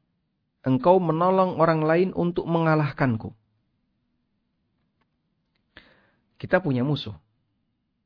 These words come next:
Minimal musuh itu adalah setan. Kemudian kita juga punya musuh dari kalangan manusia. Sebagaimana Nabi sallallahu alaihi wasallam punya musuh dari kalangan manusia. Maka beliau berdoa kepada Allah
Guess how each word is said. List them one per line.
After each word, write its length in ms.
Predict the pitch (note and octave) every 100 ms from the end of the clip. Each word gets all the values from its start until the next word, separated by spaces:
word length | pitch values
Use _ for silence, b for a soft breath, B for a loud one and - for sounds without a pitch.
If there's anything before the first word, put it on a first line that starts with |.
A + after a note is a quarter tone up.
| _ _ _ -
Minimal 320 | A#2 A2+ B2
musuh 320 | B2 A2 A#2 A2
itu 160 | A2
adalah 320 | A2 G#2 A2
setan. 480 | - G#2 - G2 - _ _ _ _ _ _ _ _ _ _ b b b b b _ _ _ _ _ _ _ _ _
Kemudian 380 | - B2 B2 D3
kita 240 | C3+ C3+ D3+
juga 240 | A#2+ G#2+
punya 240 | A#2 A#2
musuh 400 | A2 A2+ A2 B2 A#2 G#2+
dari 320 | - A#2 A2
kalangan 320 | A2 A2 A#2
manusia. 640 | A2+ G#2+ A#2 G#2+ G2 A2 - _ _ _ _ _ _ _ - - _ _ _
Sebagaimana 560 | - A#2+ A#2 A#2+ C#3
Nabi 320 | D3 B2+ C3+ C3+
sallallahu 240 | A#2 A2+
alaihi 80 | A2
wasallam 240 | C3 D3
punya 220 | C3 A#2+ A#2+
musuh 240 | C3 C#3+
dari 160 | B2 A#2
kalangan 320 | A#2+ C3 D3
manusia. 480 | D#3 D#3+ - - D#3 _ _ _ _ _ _ _ _ _ _ _ _ _ -
Maka 160 | A#2+ C3
beliau 220 | C3+ F3
berdoa 240 | D#3+ D#3+
kepada 320 | E3 D3+ C3 B2+
Allah 380 | C#3 D3+ F3+